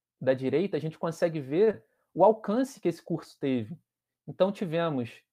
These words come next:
muitas pessoas do Rio de Janeiro, que é onde a gente atua mais, Rio de Janeiro e São Paulo aqui, mas a gente conseguiu abranger praticamente o Brasil todo,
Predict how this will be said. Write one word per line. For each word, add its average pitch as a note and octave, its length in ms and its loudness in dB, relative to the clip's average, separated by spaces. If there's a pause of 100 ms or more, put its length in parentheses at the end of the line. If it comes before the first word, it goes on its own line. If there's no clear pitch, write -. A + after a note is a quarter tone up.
(460)
muitas G#3+ 360 -2
pessoas D3 420 0
do C3+ 80 -4
Rio C3+ 160 0
de C3+ 60 -8
Janeiro, D3+ 480 0
que - 160 -10
é C#3 80 -2
onde C3+ 120 -4
a B2+ 60 -4
gente B2+ 180 -6
atua C3 320 -2
mais, D#3+ 420 -2
Rio C#3+ 160 -4
de B2+ 40 -8
Janeiro C#3 280 2
e C3 40 -4
São C#3 180 -4
Paulo E3+ 480 4
aqui, D#3+ 400 -4 (640)
mas G#3 380 0 (600)
a D#3+ 80 4
gente G3 200 -2
conseguiu G#3+ 360 2
abranger F#3+ 560 2
praticamente F3 760 2
o - 20 -2
Brasil E3 400 4
todo, F#3 420 0